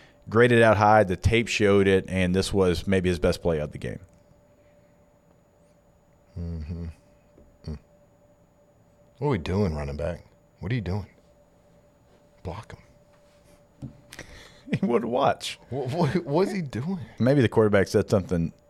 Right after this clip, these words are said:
Speaker 1: mean to him.
Speaker 2: Maybe.
Speaker 1: "I should have done this to you more."
Speaker 2: It's your job, buddy.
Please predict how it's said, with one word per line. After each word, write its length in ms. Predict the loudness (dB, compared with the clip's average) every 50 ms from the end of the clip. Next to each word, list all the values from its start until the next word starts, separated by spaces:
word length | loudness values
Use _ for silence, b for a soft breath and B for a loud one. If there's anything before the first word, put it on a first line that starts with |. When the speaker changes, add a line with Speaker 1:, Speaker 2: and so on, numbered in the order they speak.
| _ -14 -6
Speaker 1:
mean 280 | -2 -2 0 0 -2
to 160 | -4 -6 -8
him. 120 | -8 -10 -12 -12
Speaker 2:
Maybe. 420 | -10 -8 -6 -6 -6 -6 -6 -8 -10 b b b b b _ -12
Speaker 1:
"I 60 | -8
should 160 | -4 -4 -2
have 40 | 0
done 140 | 0 0 0
this 140 | 0 -4 -4
to 60 | -8
you 200 | -6 -4 -2 -2
more." 260 | -2 -2 -4 -6 -6 -8
Speaker 2:
It's 100 | -12 -14
your 160 | -8 -8 -6
job, 320 | -2 0 2 2 2 2 0
buddy. 240 | 0 -2 -2 -4